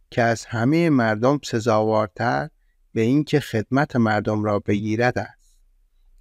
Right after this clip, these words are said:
این کار را کردم تا تواضع کرده باشم و شما درس تواضع را فرا گیرید و بعد از من که عهد دار تعلیم شما و ارشاد شما هستم،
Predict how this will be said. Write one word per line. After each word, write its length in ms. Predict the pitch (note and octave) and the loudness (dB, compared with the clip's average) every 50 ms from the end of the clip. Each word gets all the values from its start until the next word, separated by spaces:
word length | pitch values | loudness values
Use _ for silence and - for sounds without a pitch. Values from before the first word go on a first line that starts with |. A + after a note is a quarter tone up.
| _ _ | _ _
این 200 | - E3+ F#3 F3+ | 2 4 4 4
کار 300 | - - F3 F3 E3+ E3 | 2 2 4 4 6 6
را 200 | D#3 D#3 C#3+ C3+ | 6 4 2 2
کردم 640 | A#2+ - D#3+ D#3 D#3 D3+ D3 D#3 D3+ D3+ D3+ D#3 - _ _ _ | 0 0 0 2 2 2 0 0 0 0 -2 -4 -6 _ _ _
تا 200 | - B2 A#2 A2+ | 0 0 2 2
تواضع 680 | - - - G#2+ A2 A2+ A2 A2 A2+ A#2 D3 D3+ D3 | 0 -2 -4 -2 0 0 0 0 0 2 2 2 2
کرده 380 | - - - G#2 G#2+ - - G2 | 2 0 -2 -2 -2 -4 -6 -8
باشم 460 | A#2 - - - - - - - - _ _ _ _ _ _ _ _ _ _ | -8 -8 -8 -10 -14 -14 -16 -18 -20 _ _ _ _ _ _ _ _ _ _
و 100 | - G#2+ | -4 -2
شما 380 | - - - A2+ A#2+ C3 C#3+ D3 | -2 -2 -2 0 4 4 4 4
درس 280 | C#3 D3 C#3+ D3+ - - C#3 A#2 | 4 4 2 2 2 -2 -4 -4
تواضع 540 | - - G#2+ G#2+ G#2+ G#2+ A2 A2 A#2 C3+ C#3+ | -2 -2 0 2 2 2 2 2 2 2 4
را 140 | D3 D3 C#3 | 4 2 0
فرا 400 | - - A2 A2 A2+ B2 C3+ C3 | -2 -6 -4 0 2 4 2 2
گیرید 440 | A#2 G#2+ - G#2+ G2+ - - - - _ _ _ _ _ _ _ _ _ _ _ | 0 -2 -8 -8 -8 -8 -10 -12 -16 _ _ _ _ _ _ _ _ _ _ _
و 120 | B2 A#2+ A#2 | 2 2 4
بعد 260 | A#2 A#2+ A#2 A#2+ A#2 | 4 4 4 6 4
از 220 | A#2 A2+ G#2+ A2+ | 2 2 0 2
من 280 | A#2+ C3 C#3+ D#3 D#3+ C#3+ | 0 2 2 2 0 -2
که 160 | - - - | -4 -6 -4
عهد 340 | G2+ A#2 C3+ C3+ C3+ A#2+ - _ | -2 0 0 0 -2 -6 -8 _
دار 300 | - C3+ C#3 D3 D3 C#3 - _ _ _ _ _ _ | 2 4 4 4 2 0 -4 _ _ _ _ _ _
تعلیم 440 | - A2+ G2+ A2 A#2 B2 C#3+ D3+ C#3 | -2 0 0 0 2 2 2 2 0
شما 380 | - - - A#2 A2+ A#2+ C3 C3 | -2 -4 -2 0 2 2 2 2
و 60 | B2+ | 2
ارشاد 500 | A2+ G#2+ G2 - - - C3 C#3 D#3 C#3+ | 0 -2 -4 -6 -4 0 2 2 2 2
شما 380 | - - - G#2 G#2 G#2 G#2 | 0 -2 -4 -4 -4 -4 -6
هستم، 580 | G#2+ A2 - - - - A#2+ B2+ C#3 C#3+ D#3 | -8 -10 -12 -10 -4 -2 0 0 0 0 -2